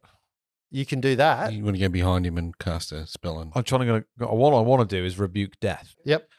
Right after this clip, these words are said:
Speaker 3: I don't wanna cop an attack of opportunity 'cause two more hit points and I go down.
Speaker 1: Yeah, there's no way you can do this
Speaker 3: Can't
Speaker 1: without copping an attack
Speaker 2: Can't
Speaker 1: of
Speaker 2: diagonal
Speaker 1: opportunity.
Speaker 2: back behind?
Speaker 1: You can't because there's a doorway. So there's a five foot doorway that now Flopsy,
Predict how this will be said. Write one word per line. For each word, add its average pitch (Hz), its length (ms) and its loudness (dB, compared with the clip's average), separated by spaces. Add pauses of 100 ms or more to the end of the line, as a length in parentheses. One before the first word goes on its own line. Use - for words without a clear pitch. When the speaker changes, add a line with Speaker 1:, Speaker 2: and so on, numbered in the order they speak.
(160)
Speaker 3:
I 127 80 -2
don't 123 80 6
wanna 127 100 2
cop - 260 0
an 131 60 0
attack 123 360 -4
of 113 100 -6
opportunity 113 420 -4
'cause - 180 -4
two - 200 -4
more 113 160 -4
hit 117 180 -6
points 104 300 -2
and 98 100 -4
I 101 160 0
go 90 140 -6
down. 73 240 -10
Speaker 1:
Yeah, 113 180 -4
there's 110 220 -6
no 127 200 0
way 120 200 2
you 110 120 -4
can 120 160 -8
do 110 120 -6
this 104 180 -8
Speaker 3:
Can't 113 100 -6
Speaker 1:
without 107 220 -8
copping 117 360 -8
an 107 100 -6
attack 107 220 -8
Speaker 2:
Can't 110 200 4
Speaker 1:
of 104 60 -10
Speaker 2:
diagonal 98 340 4
Speaker 1:
opportunity. 98 220 2 (120)
Speaker 2:
back - 160 -20
behind? 101 260 2
Speaker 1:
You 113 60 2
can't 147 220 2
because 127 220 -2
there's 120 140 -4
a 117 40 -4
doorway. 117 560 -2 (100)
So - 160 -2
there's 131 120 2
a 135 60 0
five 170 420 6
foot 156 260 -4
doorway 139 560 2
that 127 260 -2 (340)
now 139 420 2
Flopsy, 180 680 0